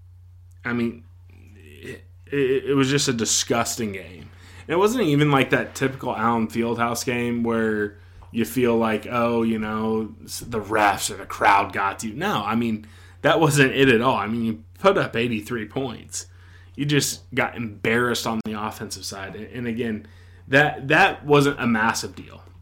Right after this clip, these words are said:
Um, I don't, I don't think too many folks thought we were gonna win it. Yeah, there was the typical meltdowns. There was the typical folks getting frustrated.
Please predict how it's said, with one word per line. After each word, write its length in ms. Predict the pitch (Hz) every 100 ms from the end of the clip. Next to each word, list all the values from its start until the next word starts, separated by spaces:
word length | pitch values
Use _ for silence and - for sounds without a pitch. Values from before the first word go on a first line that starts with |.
| -
Um, 400 | 123 117 104 80 - -
I 100 | 127
don't, 160 | 139
I 100 | 113
don't 220 | 131 135 - - -
think 240 | 135 113
too 140 | - 143
many 200 | 135 123
folks 480 | - 120 113 -
thought 240 | - 120 117
we 60 |
were 80 | 120
gonna 140 | 113 107
win 220 | 113 113
it. 240 | 113 - - - - -
Yeah, 240 | 127 135 139
there 160 | 131
was 140 | 127 117
the 100 | 110
typical 400 | 127 123 123 113
meltdowns. 800 | 110 117 - 120 117 113 113 110
There 120 | 110
was 200 | 107 -
the 80 | 104
typical 500 | - 117 110 117 101
folks 320 | - 110 -
getting 220 | 120 107
frustrated. 760 | - 107 - 110 104 107 104